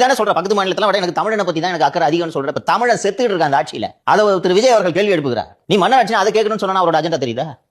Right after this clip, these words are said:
என்ன அஜெண்டான்றதை சொல்றேன். நாங்க நேரடியா விஜயை தாக்கப் போவது இல்லை. ஏனென்றால் விஜயுடைய வளர்ச்சி, விஜய் வாங்கும் வாக்குகள் எங்களுக்கு நல்லது. திமுக எதிர்ப்பு வாக்குகளை தான் விஜய் வாங்கப் போகிறார்.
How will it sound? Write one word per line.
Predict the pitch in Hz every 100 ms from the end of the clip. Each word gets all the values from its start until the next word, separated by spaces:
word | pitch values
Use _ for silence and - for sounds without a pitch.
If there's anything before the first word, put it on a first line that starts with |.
| 120
என்ன | 160
அஜெண்டான்றதை | 143 170 165 165 143
சொல்றேன். | 120 87 _ 110
நாங்க | 135 151 123
நேரடியா | 151 131 156
விஜயை | 117 127 117 196 _ _ _ _
தாக்கப் | 123 - 110
போவது | 104 104 110
இல்லை. | 92 92 _ _ _ - 127
ஏனென்றால் | 147 110 127 175 -
விஜயுடைய | 120 156 147 113 90
வளர்ச்சி, | 120 143 - 139 - 110
விஜய் | 151 143
வாங்கும் | 117 101
வாக்குகள் | 101 135 143 95 165 _ 113
எங்களுக்கு | 160 156 104 147
நல்லது. | 85 80 - _ _ _ _ _ _
திமுக | 170 180 160 113
எதிர்ப்பு | 139 180 180
வாக்குகளை | 170 151 139 127
தான் | 180
விஜய் | 127 156 196 _ _ 113
வாங்கப் | 127 117
போகிறார். | 95 85 67